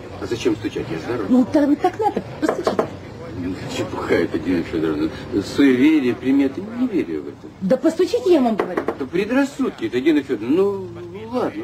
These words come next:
Speaker 1: ладно. Ну, право, ну не смотрите на меня так. Ну, ну право же, право, ну.
Speaker 2: Вам что, трудно постучать? Вы что, упрямый, что
Speaker 1: Да
Speaker 2: ли?
Speaker 1: не упрямый, но зачем? Если я не вижу в этом смысла, зачем я буду это делать?
Speaker 2: Упрямый? Я же вижу, вы почками страдаете.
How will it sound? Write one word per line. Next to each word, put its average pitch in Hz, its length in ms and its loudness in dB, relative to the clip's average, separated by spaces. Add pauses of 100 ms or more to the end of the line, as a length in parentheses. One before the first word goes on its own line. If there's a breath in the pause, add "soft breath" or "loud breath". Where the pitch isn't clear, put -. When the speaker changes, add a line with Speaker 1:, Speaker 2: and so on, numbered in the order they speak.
(120)
Speaker 1:
ладно. 92 240 -6 (200)
Ну, 139 120 4
право, 143 240 4
ну 151 120 6
не 208 120 2
смотрите 220 440 0
на 226 60 0
меня 202 220 4
так. - 280 -2
Ну, 165 180 2 (180)
ну 220 140 2
право 175 420 2
же, 135 100 -6
право, 160 320 2
ну. 151 180 2 (760)
Speaker 2:
Вам 196 180 0
что, 220 180 0
трудно 226 340 2
постучать? 285 440 2
Вы 220 100 2
что, 262 160 2
упрямый, 381 420 4
что - 100 -8
Speaker 1:
Да 196 80 0
Speaker 2:
ли? - 60 0
Speaker 1:
не 262 60 6
упрямый, 277 540 2
но 254 120 2
зачем? 277 600 0 (460)
Если 247 220 -6
я 247 100 2
не 254 120 0
вижу 233 240 2
в 214 40 2
этом 214 220 0
смысла, 180 300 0
зачем 214 280 0
я 214 80 2
буду 180 240 4
это 160 140 2
делать? 139 320 -2
Speaker 2:
Упрямый? 320 540 4
Я 269 140 0
же 277 100 -2
вижу, 392 260 2
вы 285 80 2
почками 381 420 0
страдаете. 320 640 0